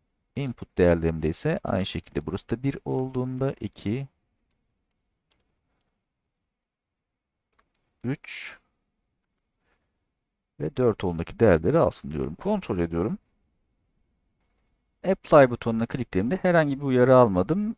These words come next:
Kodlarda bir hata olduğunda şu alt kısımda hangi satırda hata olduğunun uyarısını alıyoruz. Şu an ben hata almadım. Şöyle calculation sekmesine geçip calculate diyerek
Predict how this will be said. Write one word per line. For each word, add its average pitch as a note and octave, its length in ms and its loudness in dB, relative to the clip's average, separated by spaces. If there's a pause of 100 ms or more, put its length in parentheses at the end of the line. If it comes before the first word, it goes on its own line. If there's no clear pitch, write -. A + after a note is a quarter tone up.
(160)
Kodlarda D#3 840 4
bir C3+ 160 -2
hata C#3+ 480 4
olduğunda B2+ 520 0
şu - 260 -12
alt D3 240 4
kısımda A2+ 540 -4
hangi B2+ 300 -2
satırda A2+ 420 -2
hata A#2+ 220 0
olduğunun A#2 360 0
uyarısını A#2 500 -4
alıyoruz. D#2+ 640 -2 (960)
Şu - 140 -10
an G3+ 120 -4
ben G3 60 0
hata F3 220 2
almadım. D3+ 520 2
Şöyle A#2+ 240 -6 (100)
calculation - 480 -4
sekmesine F#2+ 600 -8 (180)
geçip C#3+ 400 -4 (520)
calculate - 480 -4
diyerek G2+ 540 0